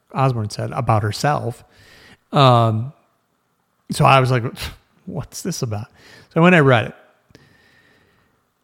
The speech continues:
And I just had, I, it just kind of brought up a lot of thoughts, and it didn't really have anything to do with this idea of, uh, you know, who's gonna clean your toilets. It did in a way, but I, just in a completely opposite way than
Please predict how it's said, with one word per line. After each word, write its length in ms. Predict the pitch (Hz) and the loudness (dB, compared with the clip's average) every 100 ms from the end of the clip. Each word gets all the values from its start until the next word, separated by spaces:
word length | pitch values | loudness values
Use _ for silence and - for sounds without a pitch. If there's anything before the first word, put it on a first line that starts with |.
| _ _ | _ _
And 300 | - 165 156 | 2 6 6
I 160 | 170 160 | 4 2
just 200 | 143 160 | 0 0
had, 200 | 165 165 | 2 2
I, 160 | - 156 | 0 -2
it 240 | 160 185 | 2 0
just 240 | 156 156 | 2 0
kind 120 | 170 160 | 4 4
of 100 | 139 | 8
brought 200 | 139 139 | 6 6
up 100 | 135 | 4
a 40 | |
lot 180 | 127 120 | 4 4
of 80 | - | 4
thoughts, 500 | 143 135 - - - _ _ _ - | 4 4 0 -10 -18 _ _ _ -4
and 360 | 151 175 165 | -4 0 2
it 240 | 143 170 - | 2 0 2
didn't 180 | 196 | 4
really 160 | 220 196 | 6 6
have 140 | 165 | 6
anything 260 | 160 151 156 | 6 4 2
to 80 | 127 | 2
do 160 | 131 | 4
with 160 | 123 120 | 4 2
this 160 | 120 127 | -2 -4
idea 320 | 113 117 113 | -4 -4 -4
of, 480 | 151 113 104 98 - _ _ _ _ _ _ _ _ _ _ _ - - | -2 -2 -2 -6 -16 _ _ _ _ _ _ _ _ _ _ _ -18 -8
uh, 380 | 131 120 110 107 110 - | -2 2 2 0 -4 -4
you 80 | |
know, 80 | 117 | -2
who's 180 | 113 113 | -2 -2
gonna 160 | 117 107 | -4 -4
clean 160 | 120 | -4
your 100 | 104 | -4
toilets. 400 | - 113 107 104 - | -4 -4 -4 -6 -6
It 300 | 170 127 - | -8 -6 0
did 180 | 233 240 | 2 4
in 140 | 202 | 2
a 20 | |
way, 220 | 151 170 | 4 2
but 160 | 143 123 | 2 2
I, 240 | 120 151 | 2 -2
just 320 | 143 135 - - | -4 -4 -4 -6
in 180 | 196 | -2
a 80 | 143 | -2
completely 540 | - 135 - 180 151 127 | 0 -4 -2 -2 0 -2
opposite 400 | 117 - - - | -4 -4 -10 -4
way 220 | 123 113 | -2 -2
than 280 | 117 113 | -2 -4